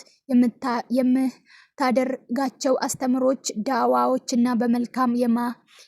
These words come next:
የማዘዝና ከመጥፎ የመከልከል ጥር-፣ ጥረቶች ከስሜት በራቀ በእውቅና፣ በጥበብና በለዛብ-፣ በለዛብ-፣ በለዘብታ ቃል የተ-፣ የተላበሰ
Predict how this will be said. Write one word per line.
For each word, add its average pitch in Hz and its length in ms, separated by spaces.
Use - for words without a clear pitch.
የማዘዝና 247 600
ከመጥፎ 240 420
የመከልከል 247 800
ጥር-፣ 247 300
ጥረቶች 240 580
ከስሜት 240 580
በራቀ 233 360
በእውቅና፣ 233 560
በጥበብና 247 600
በለዛብ-፣ 247 680
በለዛብ-፣ 240 600
በለዘብታ 254 1080
ቃል 240 240
የተ-፣ 254 320
የተላበሰ 254 1080